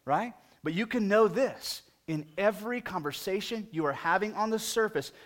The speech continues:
there is a very real spiritual battle taking place.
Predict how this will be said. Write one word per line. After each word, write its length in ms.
there 100
is 100
a 40
very 280
real 600
spiritual 680
battle 380
taking 340
place. 640